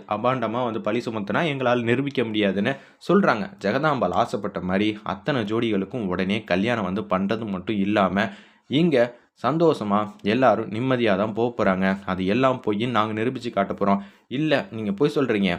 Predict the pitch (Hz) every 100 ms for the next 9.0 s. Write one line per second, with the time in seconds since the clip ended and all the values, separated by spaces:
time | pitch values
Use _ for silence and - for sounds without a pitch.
0 | - - 98 131 120 131 104 101 120 113
1 | 104 95 92 110 104 113 110 113 107 98
2 | 98 90 104 120 101 98 117 - - _
3 | 107 127 156 135 104 98 107 - _ _
4 | _ _ _ _ _ _ _ _ _ 123
5 | 139 151 143 127 127 - 117 139 139 120
6 | 113 110 - 113 131 123 139 110 117 113
7 | 110 120 110 120 120 101 82 107 - 147
8 | 135 113 139 135 135 135 117 101 95